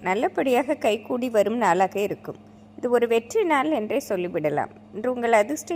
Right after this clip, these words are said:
எண் ஐந்து, அதிர்ஷ்ட நிறம் ஊதா. கும்பராசி. கும்பராசி நண்பர்களே, எந்த ஒரு வேலையும் நிதானமாக திட்டமிட்டு செயல்படுவதுடன்,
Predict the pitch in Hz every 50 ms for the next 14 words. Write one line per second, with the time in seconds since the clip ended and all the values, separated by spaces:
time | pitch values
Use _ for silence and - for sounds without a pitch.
0 | 311 311 294 311 311 269 190 185 190 226 285 254 196 170 156 139 - - - -
1 | 175 202 202 226 247 - - - - 370 349 302 226 190 190 233 285 269 202 175
2 | 180 185 190 180 180 175 175 - - - - - - - - - - - 311 311
3 | 277 349 381 349 208 156 - - - - - - - - - - - - - 277
4 | 269 262 349 359 370 320 - - 359 320 311 262 202 202 214 220 196 180 - 160
5 | 139 - - - - - - - - - - - 233 233 311 330 339 339 311 302
6 | 247 262 262 247 247 269 311 320 320 311 294 233 196 196 240 247 302 330 285 285
7 | 294 294 - 208 - - 277 220 - - 247 240 214 233 220 - 285 269 - 269
8 | 202 190 202 214 - 202 208 196 196 180 175 180 160 139 143 139